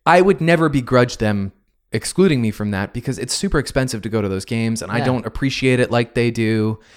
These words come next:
Speaker 1: And it's a nice thing they have.
Speaker 2: That's,
Speaker 1: But
Speaker 2: that's like a, a, an awesome son moment. If I'm a dad and I'm like, "That,
Speaker 1: Definitely.
Speaker 2: that's cool. Colin's totally okay with this."
Speaker 1: It's nice that they have it.
Speaker 2: Yeah.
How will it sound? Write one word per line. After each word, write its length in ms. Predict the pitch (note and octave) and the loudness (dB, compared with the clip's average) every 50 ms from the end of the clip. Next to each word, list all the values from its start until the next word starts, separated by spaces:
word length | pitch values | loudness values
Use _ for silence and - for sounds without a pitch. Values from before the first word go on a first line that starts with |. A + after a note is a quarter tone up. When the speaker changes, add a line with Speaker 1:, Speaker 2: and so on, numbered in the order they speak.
| - - - | -14 -6 -2
Speaker 1:
And 100 | - E3+ | -2 0
it's 100 | - - | 0 0
a 40 | F3+ | 2
nice 220 | F3 E3 F3 E3+ | 2 2 0 0
thing 180 | - F3 E3 D3+ | -2 -4 -4 -2
they 160 | C#3+ B2+ B2 | -2 -2 -2
have. 480 | A#2+ C3 D#3+ F3 C#3 F#2 - - - - - - | 0 0 2 2 2 0 0 -4 -8 -12 -10 -6
Speaker 2:
That's, 240 | D#3 G3 G3+ G3 | -4 -2 0 0
Speaker 1:
But 120 | - - - | -2 -2 -2
Speaker 2:
that's 200 | G3+ A3 A3 A3+ | -4 -4 -2 -2
like 160 | B3+ A#3+ F#3+ | -2 0 2
a, 400 | F#3 E3 D#3 C#3+ C3+ B2+ A#2+ - - | 2 4 4 4 2 0 -2 -4 -6
a, 160 | C3+ C3 B2+ - - | -6 -6 -6 -6 -4
an 140 | C#3 C3 C3 | -4 -2 -2
awesome 340 | B2 B2+ C3 - - B2+ A2+ | -2 -2 -2 -4 -8 -10 -8
son 420 | - - - - B2+ C3 B2+ A#2+ | -8 -6 -2 -2 -2 -2 -2 -4
moment. 460 | A2+ G#2 G2 F2+ E2 D#2 D#2 - - - _ _ _ - | -8 -8 -10 -10 -12 -14 -18 -18 -20 -20 _ _ _ -10
If 180 | C#3 C#3 B2+ D3+ | -6 -2 0 0
I'm 140 | D3 D3 | 0 0
a 40 | C#3 | -2
dad 380 | B2+ A2 B2+ A#2+ A#2+ A#2+ A#2+ A2 | -2 0 0 0 2 0 0 -2
and 80 | G#2+ | -4
I'm 140 | A#2 A#2 A2+ | -6 -6 -4
like, 220 | A#2 A#2 A#2+ A2+ - | -4 -4 -4 -2 -2
"That, 120 | C4+ F4+ | -2 -2
Speaker 1:
Definitely. 340 | - - D4 G#3 D#3+ G3+ B3+ | -2 -2 -4 -2 0 0 -2
Speaker 2:
that's 140 | G#3 F#3 - | -2 -4 -6
cool. 260 | - - A#3 F#3+ C3+ | -4 -2 0 0 0
Colin's 380 | - - D3 D#3+ F3 E3+ D#3+ | -2 -4 -6 -6 -6 -6 -8
totally 340 | - - D#3+ D#3 D3+ D3+ D3+ | -4 -4 -4 -2 -2 -2 -2
okay 280 | C#3 C#3 C3 - D3+ D3 | -2 -2 -4 -4 -4 -4
with 160 | A#2+ G2+ F#2 | -4 -6 -8
this." 340 | F2 F2+ G2 G#2+ - - - - | -10 -10 -12 -12 -14 -16 -12 -8
Speaker 1:
It's 200 | - G3 - - | -6 -6 -4 -2
nice 300 | A3 G#3+ A3 B3+ B3 - | 0 0 0 0 0 0
that 160 | - G3+ G3 | -2 -2 0
they 140 | - E3 D3 | 0 -2 -2
have 320 | B2 C3+ A#2 G2 F2 - | -2 -2 -4 -4 -4 -8
it. 140 | - - - - | -10 -14 -12 -10
Speaker 2:
Yeah. 180 | B2 A#2+ G2+ | -10 -10 -10